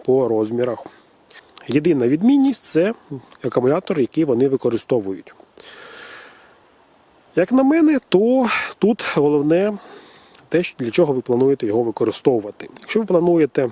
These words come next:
довготривалу роботу десь в полях, то краще брати ліхтар з більшим акумулятором. І, відповідно, будете мати трошки більшу далекобійність. Якщо ви десь використовуєте ліхтарик в основному в місті,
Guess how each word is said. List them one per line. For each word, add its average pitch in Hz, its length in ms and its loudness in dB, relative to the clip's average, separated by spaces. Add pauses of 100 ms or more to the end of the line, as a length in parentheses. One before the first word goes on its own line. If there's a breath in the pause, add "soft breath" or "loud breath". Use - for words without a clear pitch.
довготривалу 131 680 0
роботу 120 340 -2
десь 127 160 0
в - 40 -10
полях, 202 400 0
то - 140 -4
краще 156 360 -2
брати 127 320 -4
ліхтар 120 400 -4
з 113 40 -2
більшим 131 340 0
акумулятором. 247 800 -2 (1000 loud breath)
І, 220 60 0
відповідно, 202 500 0
будете 160 320 2
мати 143 400 0
трошки 143 340 -6
більшу 127 320 -2
далекобійність. 107 840 -4 (160)
Якщо 151 280 -2
ви 180 100 0
десь 156 180 -2
використовуєте 139 800 0
ліхтарик 131 460 -2
в - 40 -4
основному 202 340 0
в 208 80 -2
місті, 254 480 2